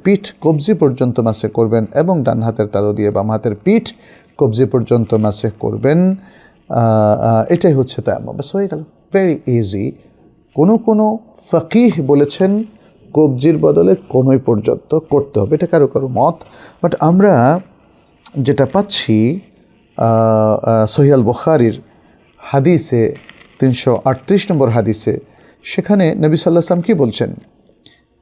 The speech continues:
"ইন্নামা কানা ইয়াকফিকা হাকাদা, তোমার জন্য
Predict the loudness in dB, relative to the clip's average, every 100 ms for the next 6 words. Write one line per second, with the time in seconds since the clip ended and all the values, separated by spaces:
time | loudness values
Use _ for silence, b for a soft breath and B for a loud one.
0 | 0 4 4 4 4 2 2 0 2 2
1 | 2 0 -2 0 2 2 0 2 0 0
2 | 0 0 -2 -2 -4 -12 b b b b
3 | b -2 0 2 2 2 2 2 0